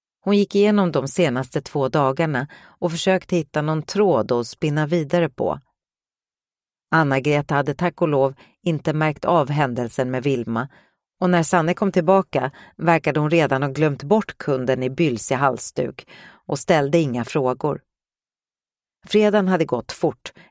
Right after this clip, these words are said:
eftersom det var mycket att göra, och Sanne kom på sig själv med att stundtals glömma bort det egentliga skälet till att hon var där, och det berodde på att det var så roligt att kunna hjälpa till.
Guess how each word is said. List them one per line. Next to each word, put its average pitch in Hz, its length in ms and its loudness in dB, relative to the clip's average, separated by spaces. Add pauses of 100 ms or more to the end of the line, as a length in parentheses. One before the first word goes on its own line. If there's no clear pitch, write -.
(120)
eftersom 143 440 -2
det 131 60 -2
var 135 100 2
mycket 143 300 -4
att 135 120 2
göra, 127 480 0 (380)
och 143 80 -4
Sanne 175 320 2
kom 202 200 0
på 190 200 2
sig 202 120 -2
själv 127 240 -2
med 131 140 0
att - 240 -8
stundtals 180 720 0
glömma 151 360 0
bort 220 300 -2
det 147 100 -2
egentliga 160 600 0
skälet 117 460 -2 (200)
till 139 180 0
att 120 100 -10
hon 139 120 -6
var 139 100 -2
där, 143 400 0 (480)
och 175 80 2
det 185 140 6
berodde 190 340 2
på - 120 -2
att 131 100 0
det 143 60 -8
var 165 60 -2
så 143 140 -2
roligt 165 460 -2
att - 80 -2
kunna 131 200 -4
hjälpa 123 300 -2
till. 151 400 -2